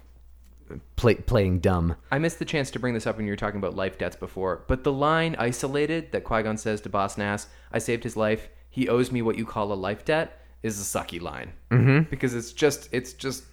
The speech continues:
Speaker 2: very symmetrical.
Speaker 1: Yeah,
Speaker 2: And,
Speaker 1: that
Speaker 2: like,
Speaker 1: one is a shout out to Star Wars fans who already knew what life debts were
Speaker 2: If
Speaker 1: in
Speaker 2: you
Speaker 1: the Star
Speaker 2: say
Speaker 1: Wars
Speaker 2: so.
Speaker 1: universe.
Speaker 2: Yeah.
Speaker 1: Um,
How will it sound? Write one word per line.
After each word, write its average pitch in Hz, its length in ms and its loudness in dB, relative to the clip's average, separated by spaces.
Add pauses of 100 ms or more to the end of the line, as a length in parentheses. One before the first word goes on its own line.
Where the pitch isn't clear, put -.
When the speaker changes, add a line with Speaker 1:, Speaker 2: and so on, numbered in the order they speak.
Speaker 2:
very 131 260 4
symmetrical. 107 840 0 (200)
Speaker 1:
Yeah, 120 320 12
Speaker 2:
And, 120 100 12
Speaker 1:
that 147 120 12
Speaker 2:
like, 151 80 12
Speaker 1:
one 151 120 12
is 135 140 8
a 127 40 0
shout 117 280 10
out 104 180 8
to 110 220 4
Star 98 320 8
Wars 101 200 6
fans 104 720 2
who 104 220 2
already 98 260 8
knew 95 160 4
what 98 140 6
life 95 240 4
debts 104 240 0
were 107 200 8
Speaker 2:
If - 20 2
Speaker 1:
in 98 60 2
Speaker 2:
you 95 80 4
Speaker 1:
the - 40 -2
Star 95 220 8
Speaker 2:
say 98 40 8
Speaker 1:
Wars 101 180 8
Speaker 2:
so. 107 40 4
Speaker 1:
universe. 110 560 4
Speaker 2:
Yeah. 101 360 -2 (420)
Speaker 1:
Um, 87 560 2